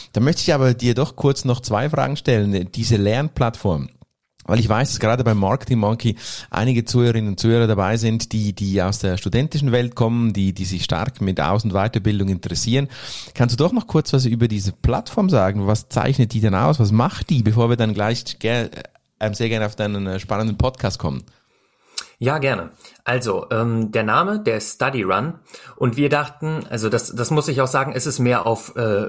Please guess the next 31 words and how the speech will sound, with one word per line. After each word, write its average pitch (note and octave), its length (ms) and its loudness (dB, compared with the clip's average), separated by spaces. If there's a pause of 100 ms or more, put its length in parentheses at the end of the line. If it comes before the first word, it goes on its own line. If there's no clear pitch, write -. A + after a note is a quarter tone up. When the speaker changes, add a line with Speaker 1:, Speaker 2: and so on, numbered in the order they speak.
(120)
Speaker 2:
Schulebene. C#3 960 0 (100)
Speaker 1:
Mhm. G#2+ 100 -10
Speaker 2:
Das A#2 140 -2
ist, A#2+ 340 -6
die A#2+ 80 0
Lernplattform C3+ 760 0 (340)
soll B2+ 260 2
quasi, D#3 640 0
unser B2+ 320 0
Ziel E3+ 220 -2
war D3 120 2
es C#3+ 140 -6
eigentlich, C#3+ 520 -2 (240)
Schüler F3 560 2
von C#3+ 300 -2
der C3 340 2 (140)
fünften E3+ 540 -2
Klasse D3 380 0
bis, C3+ 360 -2 (280)
ja, A2 320 -4
zur, B2+ 260 0
äh, A2 220 -6
zur C3 240 0
elften D#3+ 340 0
Klasse D3 400 0
ansprechen. F3+ 720 -2 (120)
Und C3 200 0
zwar C#3+ 360 0
war C3 120 2
unser C3 260 2
Ziel, E3 360 2